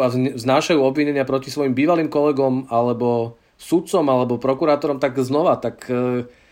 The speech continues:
myslím si, že si to ani nevieme predstaviť, aké to musí byť, pretože je to... Nevieme, akože na jednej strane nevieme ani odhadnúť, že aké boli ich vzťahy predtým a kto všetko v tej polícii,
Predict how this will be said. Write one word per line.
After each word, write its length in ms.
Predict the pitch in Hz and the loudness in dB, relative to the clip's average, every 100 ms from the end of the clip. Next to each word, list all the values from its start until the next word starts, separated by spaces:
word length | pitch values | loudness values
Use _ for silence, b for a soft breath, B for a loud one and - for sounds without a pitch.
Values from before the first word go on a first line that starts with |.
| b b 113 | b b -4
myslím 300 | 147 202 175 | 0 0 2
si, 80 | 170 | 0
že 80 | |
si 80 | 165 | 0
to 140 | 180 160 | 0 2
ani 100 | 156 | 2
nevieme 320 | 175 190 165 | 4 4 2
predstaviť, 480 | 165 165 131 110 123 | 0 0 -2 -2 -2
aké 240 | 123 143 | -2 -2
to 80 | 143 | -2
musí 240 | 135 139 | -2 -2
byť, 240 | 131 131 107 | -2 -2 -4
pretože 380 | 107 117 110 120 | -4 -2 -2 0
je 140 | 120 | -2
to... 220 | 120 131 127 127 123 120 _ b b b b b b _ _ _ - b b b b b _ _ _ - | -2 0 2 2 -2 -8 _ b b b b b b _ _ _ -20 b b b b b _ _ _ -2
Nevieme, 560 | 127 175 196 180 143 - | 2 4 4 4 -2 -6
akože 240 | 131 - 147 | -6 -2 2
na 160 | 175 | 2
jednej 140 | 180 170 | 2 0
strane 180 | 165 | 0
nevieme 320 | 156 160 175 165 | 2 2 2 2
ani 140 | 151 | 2
odhadnúť, 400 | 151 156 147 143 | 2 2 0 0
že 400 | 135 135 139 - _ | 2 2 0 -6 _
aké 240 | 143 160 | 0 0
boli 240 | 156 151 147 | 2 2 2
ich 140 | 127 | -2
vzťahy 260 | 143 139 131 | 0 0 0
predtým 400 | 127 131 147 147 | -2 0 -4 -4
a 140 | 120 | -6
kto 180 | 117 165 | -2 -2
všetko 480 | - 165 165 151 143 | 0 -4 -2 -4 -2
v 60 | 135 | -4
tej 80 | |
polícii, 500 | 127 131 131 127 127 | 0 2 0 0 -2